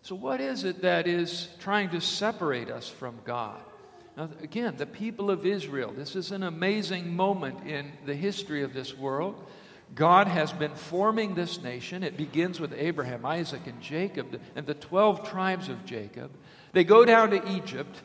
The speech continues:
They become a nation down there. They are led by Moses out of Egypt into the wilderness.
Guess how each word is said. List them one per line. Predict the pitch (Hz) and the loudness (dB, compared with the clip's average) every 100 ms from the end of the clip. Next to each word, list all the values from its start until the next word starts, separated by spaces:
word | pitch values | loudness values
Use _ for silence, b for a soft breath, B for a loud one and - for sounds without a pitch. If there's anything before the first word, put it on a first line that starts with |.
| B - | B 4
They | 190 | 4
become | 185 185 226 285 | 4 -2 0 2
a | 233 | 0
nation | 131 131 - 143 143 | -2 -6 -8 -8 0
down | 175 190 180 160 | 4 4 4 4
there. | 160 151 196 - - - 139 | 6 8 6 4 -8 -8 2
They | 170 | 6
are | 165 | 6
led | 160 190 254 285 - | 8 10 10 10 6
by | 190 | 2
Moses | 185 180 185 185 196 190 - | 2 2 2 4 2 2 -4
out | 170 226 233 | 0 2 4
of | 196 | 2
Egypt | 196 208 190 190 190 208 | 2 -4 0 -2 0 -6
into | 247 226 | -4 -2
the | 208 | -2
wilderness. | 190 202 196 165 147 175 214 | 2 2 2 0 -2 -4 -4